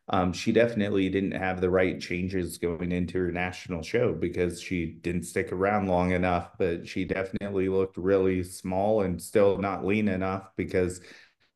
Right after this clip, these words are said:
I think he just kept the D H Ts in her system versus actually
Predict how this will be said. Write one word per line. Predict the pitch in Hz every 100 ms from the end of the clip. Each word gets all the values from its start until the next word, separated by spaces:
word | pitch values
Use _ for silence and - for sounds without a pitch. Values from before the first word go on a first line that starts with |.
| -
I | -
think | 92 101 95
he | 101
just | 95 98 90 -
kept | 101 98 -
the | 87
D | 95 95
H | 95 -
Ts | - 117 107
in | 95 87
her | 87
system | 85 95 90 - 90
versus | 90 90 90 90
actually | 95 - - 90 87